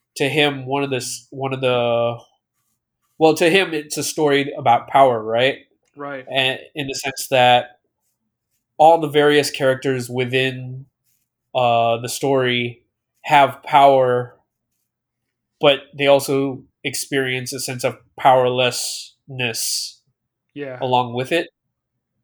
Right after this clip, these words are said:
Speaker 1: And
Speaker 2: True that.
Speaker 1: yeah, and I think, um, in the interviews, he goes on to say something to the effect of how, like,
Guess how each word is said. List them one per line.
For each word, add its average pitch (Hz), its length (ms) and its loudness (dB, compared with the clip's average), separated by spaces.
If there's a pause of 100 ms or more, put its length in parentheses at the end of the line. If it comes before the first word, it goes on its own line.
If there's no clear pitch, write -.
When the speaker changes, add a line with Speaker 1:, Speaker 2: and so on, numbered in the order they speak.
(140)
Speaker 1:
And 139 260 -4
Speaker 2:
True 147 100 -12
that. 139 320 -16 (720)
Speaker 1:
yeah, 143 340 4
and 147 260 -4 (140)
I 156 80 0
think, 151 480 -2 (500)
um, 139 600 2 (960)
in 151 140 -6
the 139 120 0
interviews, 139 520 0
he 143 120 -4
goes 139 240 0
on 131 200 -2
to 127 80 -8
say 127 640 -2 (100)
something 135 460 -10
to 127 120 -10
the 120 140 -4
effect 120 380 -6
of 120 320 -6 (2250)
how, 139 360 6
like, 131 440 -6